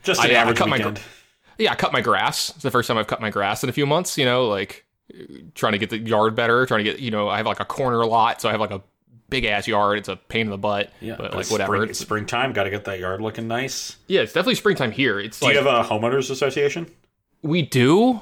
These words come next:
Speaker 2: I've never spoken to, like, I, I just know I pay for it, and, like, I get yelled at if I leave my trash can visible too long or something. But
Speaker 1: Yeah, they just yell. So they haven't nitpicked you about the lawn,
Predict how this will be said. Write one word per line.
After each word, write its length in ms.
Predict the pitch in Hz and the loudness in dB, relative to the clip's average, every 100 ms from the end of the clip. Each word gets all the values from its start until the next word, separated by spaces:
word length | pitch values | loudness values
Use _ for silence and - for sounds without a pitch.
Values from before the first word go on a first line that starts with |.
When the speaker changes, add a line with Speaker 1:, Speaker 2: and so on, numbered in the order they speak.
| - | -6
Speaker 2:
I've 220 | 127 123 135 | -2 0 2
never 260 | 151 175 | 4 4
spoken 480 | - - 147 143 151 | 2 2 2 4 2
to, 120 | 135 | 2
like, 340 | 120 107 - - _ _ _ - | 2 0 -2 -16 _ _ _ -10
I, 100 | - | -6
I 80 | 127 | -4
just 140 | 147 160 | 0 2
know 80 | 139 | 2
I 60 | |
pay 260 | 110 - 123 | 2 -2 0
for 300 | - 170 165 | 2 4 6
it, 200 | 170 - | 4 2
and, 220 | 123 107 | 0 0
like, 380 | 98 95 - - | -4 -6 -10 -8
I 60 | 120 | -2
get 120 | 107 | -2
yelled 280 | 110 120 139 | 2 2 2
at 140 | 151 | 2
if 60 | 131 | 2
I 40 | |
leave 140 | 120 101 | 0 0
my 100 | 101 | -2
trash 300 | 127 131 - | -2 -2 0
can 300 | 147 143 139 | 0 0 0
visible 520 | 151 151 139 147 147 | 0 2 4 4 4
too 180 | 160 151 | 2 4
long 380 | 143 143 143 | 4 4 2
or 80 | 143 | 0
something. 400 | 135 143 139 139 | 0 0 0 2
But 220 | 110 104 - _ _ _ | -2 -4 -8 _ _ _
Speaker 1:
Yeah, 140 | - 95 | -6 -4
they 120 | 101 | -2
just 160 | 98 101 | -4 -4
yell. 240 | 95 107 | -6 -6
So 160 | - 107 | -6 -2
they 120 | 104 | 0
haven't 240 | 110 101 | 2 0
nitpicked 340 | 107 110 107 - | -4 -6 -6 -2
you 80 | 107 | 0
about 160 | 101 | 0
the 80 | 98 | -4
lawn, 320 | 98 107 131 | -4 -4 -4